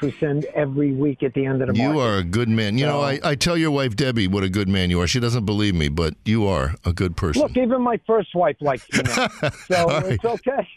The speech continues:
Speaker 2: All right, Mitch.
Speaker 1: So I'll just tell your people where we are.
Speaker 2: Yes.
Speaker 1: So you can go first and foremost to central farm markets dot com, get all the specifics, but every Sunday year-round, we are on the George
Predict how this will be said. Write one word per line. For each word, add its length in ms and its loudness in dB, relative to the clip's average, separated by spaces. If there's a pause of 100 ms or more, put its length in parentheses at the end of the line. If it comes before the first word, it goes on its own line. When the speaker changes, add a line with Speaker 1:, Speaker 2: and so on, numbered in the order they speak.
(320)
Speaker 2:
All 60 0
right, 160 0
Mitch. 200 2
Speaker 1:
So 360 0
I'll 180 0
just 260 -4
tell 220 2
your 180 0
people 440 -4
where 240 -2
we 180 2
are. 180 -2
Speaker 2:
Yes. 280 0
Speaker 1:
So 140 0
you 180 -4
can 180 -6
go 260 0
first 200 0 (120)
and 140 -10
foremost 540 0
to 100 -8 (160)
central 460 0
farm 260 -2
markets 460 -2 (120)
dot 220 0 (120)
com, 440 0 (320)
get 140 2
all 160 2
the 120 -2
specifics, 680 -2
but 120 0
every 340 0
Sunday 320 2
year-round, 680 0 (360)
we 160 4
are 400 0
on 480 -2
the 140 -2
George 400 0